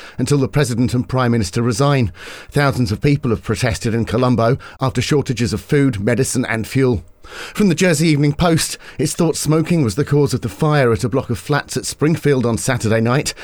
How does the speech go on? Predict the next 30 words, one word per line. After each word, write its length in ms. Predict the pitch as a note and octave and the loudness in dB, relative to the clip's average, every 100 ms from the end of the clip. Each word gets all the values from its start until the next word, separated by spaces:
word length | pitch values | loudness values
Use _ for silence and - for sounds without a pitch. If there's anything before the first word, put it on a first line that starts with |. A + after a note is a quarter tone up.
| - - | -16 -12
Two 200 | - D3+ | 0 2
flats 380 | D3 C3+ B2+ - | 2 0 -2 -2
were 60 | A2+ | 0
damaged 420 | C#3 C#3 A#2+ - | 2 2 0 0
in 80 | A2 | 0
the 100 | A#2 | 2
incident. 440 | A#2+ A#2+ C3+ - - - - - | 0 2 0 0 -6 -20 -20 -2
Residents 460 | C#3 C3 A#2+ A#2 | 0 2 0 0
had 140 | C#3 B2+ | -2 0
to 120 | A2+ | 0
evacuate 640 | A2+ D3 - C#3 A#2 A#2+ | 0 0 0 0 2 0
while 140 | B2+ B2 | 0 -2
the 40 | |
fire 300 | - C#3 C#3+ | 0 0 0
service 360 | - A2 A2 - | 2 0 0 0
brought 200 | A#2+ A2 | -2 0
it 100 | A#2 | -2
under 180 | G#2 G2+ | -2 -2
control. 520 | G#2 B2 C3+ A#2+ G2+ - _ - - - | -2 0 2 2 -2 -6 _ -20 -20 -6
And 140 | - F3 | 0 2
we're 80 | |
expected 480 | F3 - - E3+ D#3+ | 2 0 -4 -2 -2
to 80 | D#3 | 0
be 160 | D3+ D3 | 2 2
officially 480 | - E3 D3+ D3+ | 2 -2 2 2
in 100 | C#3 | 2
drought 340 | B2+ E3+ D#3 G2+ | 2 2 0 0
by 120 | C3+ | 0
the 100 | B2+ | 2
weekend. 520 | C#3 D3+ D3 A#2+ G2 | 2 2 2 0 -2